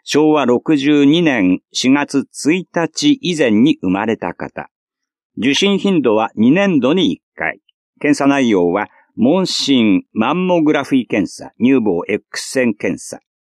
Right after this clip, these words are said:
えー、実施場所ですが、市立病院健診センター。こちら実施日は令和九年三月十五日まで。えー、それから検診者による集団検診もあります。こちら実施は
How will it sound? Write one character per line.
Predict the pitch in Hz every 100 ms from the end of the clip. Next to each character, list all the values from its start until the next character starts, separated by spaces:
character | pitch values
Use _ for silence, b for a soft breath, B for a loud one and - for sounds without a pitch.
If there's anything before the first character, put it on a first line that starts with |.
| _ _ _ _ _ _ _ _ _ _ _ _ _ -
え | 90
ー、 | 87
実 | 113
施 | 123 - 175
場 | 170 156
所 | 160
で | 151
す | - 131
が、 | 110 107 - _
市 | - - 151
立 | 214 - 214 202
病 | 202 196 156
院 | 120
健 | - - 180 196
診 | - 180 170
セ | - 147
ン | 120
タ | - 80 71 -
ー。 |
こ | 120
ち | 151
ら | 143
実 | 123 139
施 | - 202
日 | 180 117
は | 98
令 | 92 170 196
和 | 180 170
九 | - 196 170
年 | 135 101
三 | - 175 175 151
月 | 117 104
十 | 82 135 202 143
五 | 82 175
日 | 160 - 69
ま | 65
で。 | - _ _ _ _ _
え | 113
ー、 |
そ | 113
れ | 147
か | 135
ら | 131 127
検 | - 190 226
診 | - 240
者 | 220 185
に | 156
よ | 139
る | 135 -
集 | 160 156
団 | 160
検 | 151 151 139
診 | - 101 110
も | 135
あ | 78
り |
ま | 58 -
す。 | - - _ -
こ | 95
ち | 107
ら | 113 -
実 | 92
施 | - - 117
は | 120